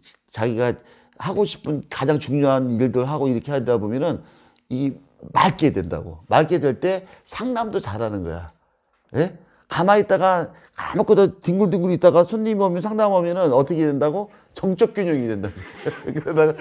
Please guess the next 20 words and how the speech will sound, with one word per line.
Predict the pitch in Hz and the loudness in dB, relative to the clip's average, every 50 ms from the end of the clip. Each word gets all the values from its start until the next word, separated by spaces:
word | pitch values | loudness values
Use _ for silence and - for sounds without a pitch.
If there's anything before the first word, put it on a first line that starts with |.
| 135 - | -8 -4
다 | - 135 175 185 | 2 4 4 4
틀려가 | 180 190 220 214 208 180 180 165 | 4 4 4 4 6 6 4 4
손님이 | 151 214 226 208 196 180 | 4 2 2 4 4 4
안 | 127 113 117 | 4 4 4
와. | 120 120 107 | 2 0 0
어? | 98 98 - - - - - - 107 143 196 226 - - - - - - - - - - - _ _ _ _ _ _ 285 _ _ _ - - - - - _ _ - _ - - - - - - | -2 -4 -8 -10 -12 -12 -6 0 2 2 2 2 0 -6 -14 -16 -18 -20 -20 -20 -20 -20 -20 _ _ _ _ _ _ _ _ _ _ -20 -20 -20 -20 -20 _ _ -20 _ -20 -20 -20 -20 -6 -2
그, | - 156 - - - - - - - - _ _ _ | -2 -2 -2 -4 -10 -20 -20 -20 -20 -20 _ _ _
저가 | - 165 175 196 214 202 - | 4 6 8 8 6 6 4
삼, | - - 208 220 233 240 - | 0 -6 -8 -8 -6 -8 -8
사십, | - - - 214 233 220 180 - - | -10 -4 -2 -2 -2 -2 -6 -10 -16
삼십오 | - - 208 226 226 202 226 196 175 | -12 -8 -6 -6 -6 -4 -2 -2 -2
년 | 170 175 - | -2 -2 -2
동안 | 175 175 156 | -2 -2 0
이거 | 143 151 160 | 0 0 -2
하면서 | 165 165 160 156 135 156 160 160 147 123 104 87 90 | -2 -2 -4 -2 0 0 0 2 2 0 -2 -2 0
내가 | - 131 139 | 0 0 0
아까 | 139 - 139 147 147 107 - - | 0 0 -2 -2 -2 -2 -6 -6
전제 | - 117 127 143 147 156 135 120 | -4 -2 -2 0 0 0 0 0
얘기한 | 113 123 143 139 131 | 0 0 0 0 -2
것처럼 | 123 117 - 113 98 98 101 107 117 113 92 87 82 | -4 -4 -4 -4 -2 -2 -2 -2 -2 -4 -6 -8 -12